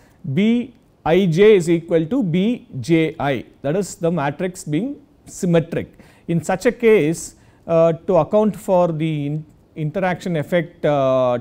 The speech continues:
twice, we are dividing it by two. On the other hand, the diagonal terms are all the quadratic, uh, coefficients, beta hat one one, beta hat two two, and beta hat K K. So, once you have the B mat-, capital B and the small b matrices,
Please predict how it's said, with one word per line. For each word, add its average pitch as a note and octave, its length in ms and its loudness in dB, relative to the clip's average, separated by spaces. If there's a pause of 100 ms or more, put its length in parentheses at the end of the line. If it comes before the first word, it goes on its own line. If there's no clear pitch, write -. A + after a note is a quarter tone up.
(100)
twice, D#3 520 0
we D3+ 140 -4
are D3 60 0
dividing D#3 420 2
it C3+ 220 -6
by G3+ 240 -2 (200)
two. C3 220 0 (540)
On F3 80 -4
the E3+ 80 2
other G#3+ 180 2
hand, G3+ 300 -2
the D#3+ 140 0 (360)
diagonal E3+ 420 0
terms E3 360 -2
are D3+ 80 -2
all D3+ 260 -2
the G3 220 -6 (100)
quadratic, D3 640 -2 (180)
uh, B2 300 -6 (640)
coefficients, A#2+ 800 -6 (140)
beta C#3 260 -4
hat C3 240 -8
one B2 220 -10
one, D3+ 220 -8 (360)
beta C3 240 -6
hat A#2+ 240 -10
two A#2+ 200 -8
two, F3 100 -6
and C#3 160 -6
beta A#2 260 -8
hat B2+ 240 -10 (120)
K F#2 120 -10
K. - 220 -16 (360)
So, - 120 -4
once G3 240 0
you B3 80 2
have G3 120 -2
the G3 100 0
B E3 180 -2
mat-, F3+ 400 -4
capital F3+ 340 -2
B F3+ 200 0
and F3 100 -2
the D3+ 60 -2
small E3 340 -2
b D#3+ 220 -2
matrices, C#3 800 -4